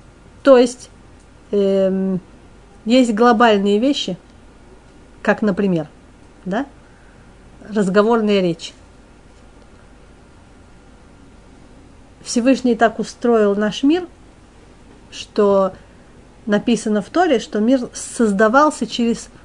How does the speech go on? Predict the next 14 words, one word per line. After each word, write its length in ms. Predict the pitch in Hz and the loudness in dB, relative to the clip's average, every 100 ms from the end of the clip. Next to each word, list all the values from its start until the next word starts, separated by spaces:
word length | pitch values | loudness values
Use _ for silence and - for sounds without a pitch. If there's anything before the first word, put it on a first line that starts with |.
| - - | -20 -16
слово – 600 | - - 262 190 156 143 - - - - - | -4 4 6 6 2 -8 -14 -20 -20 -20 -20
через 240 | - 214 208 | -2 0 0
разговорную 680 | 208 202 208 233 240 220 185 | 0 0 0 2 0 0 -2
в-, 220 | 165 185 | -4 -4
речь. 280 | 180 160 - - - - - | -4 -4 -12 -20 -20 -20 2
То 160 | 247 247 | 4 4
есть 300 | 330 - - - - - - | 2 -4 -20 -20 -20 -20 -8
из, 160 | 220 214 | -4 -2
из 200 | 233 262 | 2 2
этого 260 | 277 254 | 2 0
мы 140 | 214 208 | 2 0
учим, 400 | 202 202 359 403 - - - - - | -2 -4 -6 -8 -14 -20 -20 -20 -20
что 260 | - - 233 | -20 -2 -2
слова 600 | - 226 208 190 247 | 0 -2 0 2 2